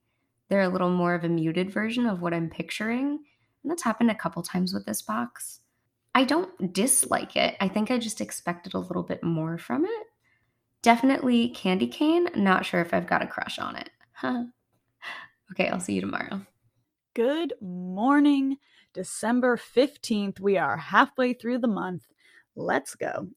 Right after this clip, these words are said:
Speaker 2: All right, today we have a fruit infusion. It is organic, nine berries. So it's an herbal tea. There is no caffeine. And here are the ingredients. Let's count the nine berries. Elderberries,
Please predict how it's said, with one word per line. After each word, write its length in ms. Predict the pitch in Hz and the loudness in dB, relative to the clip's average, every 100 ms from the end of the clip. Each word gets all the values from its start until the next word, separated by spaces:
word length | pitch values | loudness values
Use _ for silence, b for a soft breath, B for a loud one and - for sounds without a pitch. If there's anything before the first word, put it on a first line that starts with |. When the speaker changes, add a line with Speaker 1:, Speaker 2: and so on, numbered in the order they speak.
| 254 | 6
Speaker 2:
All 80 | 240 | 6
right, 200 | - - | 4 2
today 260 | 254 349 392 | 4 6 6
we 100 | 277 | 6
have 180 | 254 - | 4 2
a 80 | 320 | -4
fruit 320 | - 226 - | 0 0 0
infusion. 760 | 196 180 - 165 156 185 233 392 b b b - | -4 -6 -4 -6 -4 -2 0 -2 b b b 0
It 140 | 214 | 2
is 260 | 185 175 165 | 4 0 0
organic, 800 | 175 170 196 226 262 262 - _ _ | -2 0 0 4 4 2 -6 _ _
nine 600 | 185 190 185 185 185 185 - _ 175 | 4 6 6 4 0 -4 -8 _ -2
berries. 600 | 139 90 90 90 - - _ | 0 0 -4 -6 -12 -18 _
So 260 | - 240 240 | 4 4 4
it's 160 | 240 | 2
an 80 | 233 | 0
herbal 300 | 247 240 240 | 2 2 0
tea. 340 | - 285 269 | 2 2 2
There 220 | 214 185 170 | 2 2 0
is 120 | 180 | -4
no 180 | 185 - | -6 -6
caffeine. 720 | 175 170 - 311 302 294 285 B B B - | -8 -10 6 10 12 10 6 B B B 2
And 340 | 233 226 226 | 4 4 2
here 260 | - 190 156 | 2 2 2
are 40 | |
the 120 | 170 | 2
ingredients. 520 | 170 185 151 175 175 165 | 0 2 0 -2 -4 -4
Let's 180 | 170 | -4
count 220 | - 160 - | -2 -2 0
the 60 | |
nine 220 | 156 160 | -2 0
berries. 480 | - - - - - _ _ _ b b b _ | 0 -4 -4 -10 -14 _ _ _ b b b _
Elderberries, 720 | 247 302 269 - - - - | 6 8 6 2 -6 -8 -10